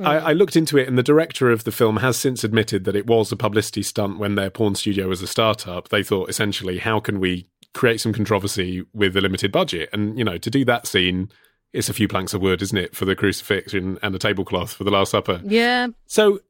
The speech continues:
Speaker 1: it, I think it was just about stirring up shit. I don't think it was really, um, tapping into Jesus porn fully.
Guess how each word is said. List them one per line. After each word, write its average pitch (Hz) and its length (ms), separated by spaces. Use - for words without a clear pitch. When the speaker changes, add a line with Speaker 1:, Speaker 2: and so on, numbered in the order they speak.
Speaker 1:
it, 208 160
I 165 120
think 208 180
it 202 80
was 165 100
just 190 260
about 160 280
stirring 143 360
up 127 120
shit. 156 260
I - 20
don't 143 260
think 120 220
it 101 100
was 101 220
really, 92 560
um, 95 240
tapping 101 320
into 98 260
Jesus 95 320
porn 90 380
fully. 82 500